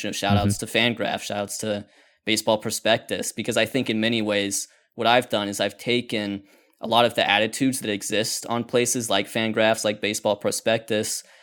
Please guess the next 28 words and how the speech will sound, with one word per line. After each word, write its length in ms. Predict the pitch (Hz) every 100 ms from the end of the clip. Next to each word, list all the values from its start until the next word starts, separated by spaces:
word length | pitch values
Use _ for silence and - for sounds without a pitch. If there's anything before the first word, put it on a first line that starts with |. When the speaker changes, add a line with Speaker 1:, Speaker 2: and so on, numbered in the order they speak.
| _ _ -
Speaker 1:
and, 340 | 110 107 107
and 120 | 113
just 260 | 113 110 -
put 200 | 127 120
them 300 | 113 107 101
in 300 | - 104 98
video 320 | 117 110 104
format. 500 | - 120 117 104 95
Because 260 | 104 120 107
the 80 | 104
thing 260 | 123 113
is, 200 | 123 110
if 200 | 107 110
you 360 | 131 139 127 - _ _
watch 520 | - 120 127 120 - -
YouTube 440 | 135 160 - 117
a 40 | 104
lot 340 | 104 101 104
and 120 | 104
you 60 | 104
get 120 | 113
a 40 | 110
lot 180 | 104 104
of 60 |
your 80 | 104
sports 360 | - - 104 -
through 180 | 110
YouTube, 560 | 107 117 120 110 104 113